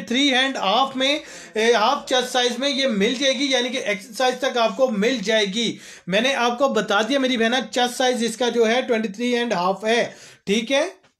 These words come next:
I like it यार,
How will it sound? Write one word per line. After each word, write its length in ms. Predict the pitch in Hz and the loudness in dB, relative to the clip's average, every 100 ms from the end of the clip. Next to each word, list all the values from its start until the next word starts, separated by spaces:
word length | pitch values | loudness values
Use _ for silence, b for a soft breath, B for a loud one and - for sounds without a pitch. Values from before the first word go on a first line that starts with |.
| _ _ _ _ _ _ - - | _ _ _ _ _ _ -12 -2
I 200 | 190 208 233 233 - _ _ _ _ _ _ - | 0 2 0 -4 -14 _ _ _ _ _ _ -10
like 340 | 165 175 175 | -6 -4 -4
it 140 | 170 156 | -8 -4
यार, 400 | 143 143 123 | -4 -4 -6